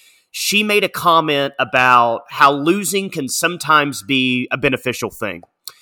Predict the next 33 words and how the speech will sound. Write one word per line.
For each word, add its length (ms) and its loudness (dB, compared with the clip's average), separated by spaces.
And 180 4
I 100 4
think 180 0
what 120 0
she 180 -2
meant 220 -2
by 200 6
that 260 2
is 220 -4
maybe 320 2
it 80 -6
can 160 -6
refocus 680 0
you 160 -2
and 140 -6
get 180 -4
you 80 -6
back 300 -2
on 160 -8
track. 580 -6
And 420 0
it 200 -2
just 180 -4
really 300 0
feels 340 -2
like 220 0
that's 400 0
what's 300 -2
happened 400 -4
with 160 -8
O 100 -4
U 220 -10
here. 280 -10